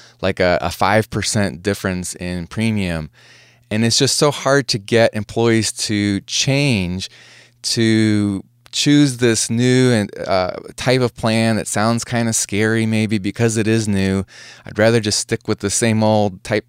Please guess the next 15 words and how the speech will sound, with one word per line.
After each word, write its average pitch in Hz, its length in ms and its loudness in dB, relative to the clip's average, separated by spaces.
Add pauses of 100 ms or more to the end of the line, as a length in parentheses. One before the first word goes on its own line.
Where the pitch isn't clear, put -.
(140)
approach. - 580 2 (560)
Um, 98 280 2
why 107 200 4
should 120 200 0
I 110 100 2
do 113 180 0
that 101 240 2
for 95 580 0 (400)
five 92 320 -2
dollars 95 300 2
a 87 40 -6
month 95 280 -2
or, 78 220 -2
or, 76 320 -4
or 78 220 -10